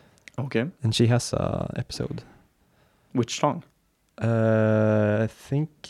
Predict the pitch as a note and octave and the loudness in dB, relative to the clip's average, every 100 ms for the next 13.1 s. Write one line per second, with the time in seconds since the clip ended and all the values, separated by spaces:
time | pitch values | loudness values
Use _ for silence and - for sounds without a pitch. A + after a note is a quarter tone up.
0 | - A#2+ B2 B2+ A#2+ C3+ C3 D2+ C#2 - | -6 -2 2 2 0 0 -2 -2 -6 -10
1 | _ - - - - _ _ _ _ C3 | _ -12 -12 -20 -20 _ _ _ _ -8
2 | - G#3 _ C#3+ D#3 G#3+ _ _ _ _ | -6 -8 _ -8 -6 -8 _ _ _ _
3 | _ _ _ _ _ _ _ _ _ C3 | _ _ _ _ _ _ _ _ _ 0
4 | A#2+ G#2+ A2+ - C3 A#2+ A2 A#2+ A2+ A2 | 2 2 0 0 0 0 -2 -6 -6 -2
5 | A#2 A#2+ A#2+ A#2 A2+ G#2 _ _ _ _ | 0 2 0 -2 -6 -6 _ _ _ _
6 | _ _ _ _ - - - C#3+ - _ | _ _ _ _ -12 -6 -6 -6 -12 _
7 | _ - A2 B2+ D3 B3+ - _ _ A#2+ | _ -10 -8 -4 -4 -4 -10 _ _ -2
8 | B2 C3+ D3+ A#2 D3+ F3 C3 G#2+ D3+ A#2+ | 4 6 6 6 4 4 2 2 2 2
9 | G2+ - A2+ A2 - G#2+ G#2+ - A2+ G2+ | 0 2 2 2 4 2 2 0 0 2
10 | G#2 G#2 G#2 G#2 G#2 _ - - - - | 2 2 4 2 0 _ -8 -6 -2 -2
11 | - - - - - C3 B2+ A#2+ A#2 A#2 | -2 -4 -8 -20 -4 2 4 4 2 0
12 | - - - - - A2 G#2 G#2 G#2 G2+ | -4 -6 -4 -4 -2 -2 0 0 -2 -2
13 | G2+ | -2